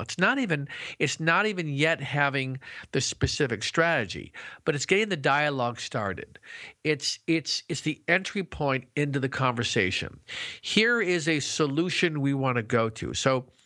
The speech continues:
you know, I'm often finding myself asking very simple questions, and people are really good at answering these questions. So if we were successful, what would that look like? That represents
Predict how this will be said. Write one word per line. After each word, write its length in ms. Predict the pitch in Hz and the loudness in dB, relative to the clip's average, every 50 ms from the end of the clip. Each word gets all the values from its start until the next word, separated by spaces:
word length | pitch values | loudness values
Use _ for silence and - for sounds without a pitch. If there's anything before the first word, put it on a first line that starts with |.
| _ - | _ 0
you 100 | 175 160 | 0 2
know, 80 | 151 | 2
I'm 260 | 143 170 196 220 226 | 4 2 2 2 2
often 400 | 220 190 170 160 - - 151 139 | 2 2 2 2 0 -2 -6 -4
finding 380 | 127 - 143 139 143 143 139 131 | -2 0 2 2 2 0 -2 -2
myself 500 | 123 117 113 - - - 104 101 110 - - - _ - | -2 -2 -2 -2 -2 -2 0 -2 -2 -4 -8 -10 _ 0
asking 560 | 143 147 165 170 - - - 180 175 156 131 | 0 2 2 0 -2 -6 -8 -8 -8 -4 -2
very 260 | 120 151 165 220 247 | 0 0 0 0 -2
simple 360 | 226 - - 220 202 - 196 | -4 -4 -4 -4 -2 -4 -4
questions, 720 | - - - 208 214 208 - - - 107 87 92 - - - - - - - - - | -2 2 2 2 2 2 -2 -4 -4 -6 -4 -4 -6 -8 -8 -8 -10 -10 -10 -8 -2
and 200 | - - 180 170 | 0 0 0 2
people 240 | - 247 262 - 311 | 0 -2 -2 0 0
are 120 | 330 339 294 | 0 0 2
really 360 | 185 135 143 180 208 233 233 | 2 2 2 2 2 0 0
good 480 | 185 156 185 220 226 175 135 123 - - | 0 0 0 2 2 0 0 -2 -2 0
at 120 | - 139 135 | 0 2 2
answering 400 | 139 147 151 147 - 147 135 131 | 2 0 0 0 -2 -2 -2 -2
these 160 | 139 143 - | -2 -4 -2
questions. 500 | - 202 208 202 - - 95 87 85 - | 0 0 0 0 0 -4 -6 -4 -2 0
So 240 | - 156 147 143 135 - - - - - - | 2 4 4 2 0 -4 -10 -12 -6 0 2
if 240 | 170 196 196 - | 2 2 0 -2
we 260 | - 175 185 214 240 240 | -2 0 2 2 2 2
were 460 | 202 190 190 190 190 190 190 180 - _ _ _ _ _ - | 2 2 2 2 2 2 0 -2 -4 _ _ _ _ _ -12
successful, 840 | - - - 196 - - - 170 135 127 - - - 101 127 170 - _ _ _ _ _ _ - - - _ _ - | -4 -2 0 0 2 2 2 2 2 0 -2 -4 -4 -4 -6 -6 -10 _ _ _ _ _ _ -20 -20 -20 _ _ -2
what 200 | 156 151 165 170 | 0 0 2 0
would 160 | 170 165 139 | 0 0 0
that 220 | 147 131 127 - | 2 0 0 0
look 240 | 101 120 117 - - | -2 -6 -6 -6 -6
like? 320 | - - - - - - - _ _ _ _ - - - _ _ | -8 -8 -8 -8 -14 -16 -18 _ _ _ _ -20 -20 -20 _ _
That 400 | - 120 120 151 165 214 254 240 | -8 -2 0 2 2 2 2 0
represents 680 | - 185 185 180 - 180 165 147 131 139 135 135 127 - | 0 0 0 0 0 -2 -2 0 2 2 2 0 -2 -6